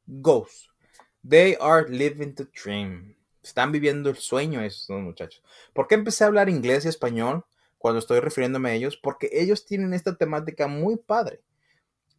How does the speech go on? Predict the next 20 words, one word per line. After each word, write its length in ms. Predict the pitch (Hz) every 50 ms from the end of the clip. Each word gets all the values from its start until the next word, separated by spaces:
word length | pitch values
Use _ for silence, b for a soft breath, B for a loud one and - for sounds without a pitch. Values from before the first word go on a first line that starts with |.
| _
que 280 | - 131 123 113 - -
uno 260 | - 160 185 208 214
de 80 | 214 196
sus 160 | 170 156 135 -
podcasts 440 | - 143 143 143 - - 143 143
es 120 | 147 131 131
en 100 | 127 120
inglés 540 | 113 113 127 175 247 - - - - - _ _ _ _ _ _ -
y 80 | 120 123
otro 220 | 123 123 135 131
de 60 | 127
sus 140 | 123 120 113
podcasts 500 | - 120 120 120 - - 120 120 - _ b b b b b b
es 200 | - 104 98 -
en 80 | 104 104
español. 440 | 98 - - - - - - - _ _ _ _ _ _ _ _
¿Por 220 | - 110 110 - -
qué? 260 | - 120 151 165 - _ _ _ _ _
Porque 440 | - 135 127 - - 113 - 107 131
estos 500 | 156 - - _ - 165 165 - -